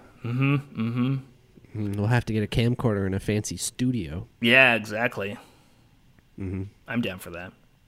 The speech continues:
Speaker 2: <laughs> Let's do it.
Speaker 1: Yeah. <laughs>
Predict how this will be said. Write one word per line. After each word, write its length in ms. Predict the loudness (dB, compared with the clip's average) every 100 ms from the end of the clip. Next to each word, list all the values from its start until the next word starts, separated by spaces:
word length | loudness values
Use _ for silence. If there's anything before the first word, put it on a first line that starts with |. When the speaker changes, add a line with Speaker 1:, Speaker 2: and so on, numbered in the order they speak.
| _ -14
Speaker 2:
<laughs> 300 | -8 -4 -4 -4 -6 -4 -4 -4 -8 -8 -12 -12 -14 -10
Let's 220 | -8 -8
do 220 | -6 -2 0
it. 160 | -2 -8
Speaker 1:
Yeah. 340 | -10 -6 -2 2 4 4 6 4 6
<laughs> 0 | 2